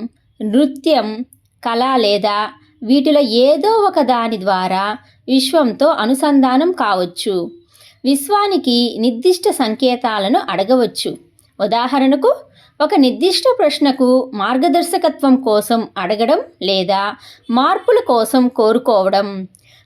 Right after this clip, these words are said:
ప్రతిరోజు మీ ఉద్దేశాన్ని, కోరికలను వ్రాసుకోవడం, వాటిపై దృష్టి పెట్టడం ద్వారా మీరు విశ్వంతో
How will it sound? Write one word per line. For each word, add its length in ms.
ప్రతిరోజు 580
మీ 80
ఉద్దేశాన్ని, 800
కోరికలను 640
వ్రాసుకోవడం, 760
వాటిపై 420
దృష్టి 340
పెట్టడం 440
ద్వారా 280
మీరు 280
విశ్వంతో 540